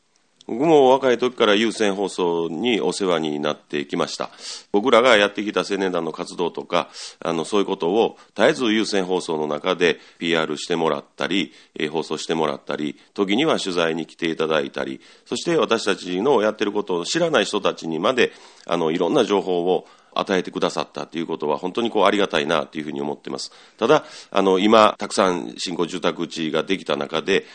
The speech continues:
有線の加入率がだんだんだんだん下がってきているっていう話を聞いたときに、えー、これからの有線放送ってどうあるべきなんやろなっていうことを、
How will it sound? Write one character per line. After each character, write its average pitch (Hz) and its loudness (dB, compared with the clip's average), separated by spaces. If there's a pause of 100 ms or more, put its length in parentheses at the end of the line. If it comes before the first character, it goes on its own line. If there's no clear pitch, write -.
有 95 2
線 87 0
の 80 0
加 85 -4
入 92 2
率 80 -6
が 90 4
だ 87 2
ん 80 -2
だ 82 2
ん 87 -2
だ 147 2
ん - -2
だ 113 2
ん - -6
下 104 -2
が 98 2
っ - -10
て 90 -8
き - -20
て 95 2
い 90 4
る 87 0
っ 82 -2
て - -10
い 87 0
う 82 -2
話 87 -4
を 73 -2 (240)
聞 107 -4
い - -4
た 85 -2
と 80 -8
き 78 -8
に、 107 -2 (280)
え 87 -4
ー、 - -20
こ 104 -4
れ 104 4
か 123 4
ら 165 6
の 123 6
有 110 2
線 101 0
放 101 0
送 90 -2
っ 80 -16
て 85 -4
ど 110 2
う - 4
あ 139 6
る 110 4
べ 104 0
き 101 -2
な 85 2
ん 78 0
や 73 -4
ろ 76 -2
な 92 2
っ - -20
て - -8
い - -2
う - -4
こ 80 -6
と 78 -6
を、 101 0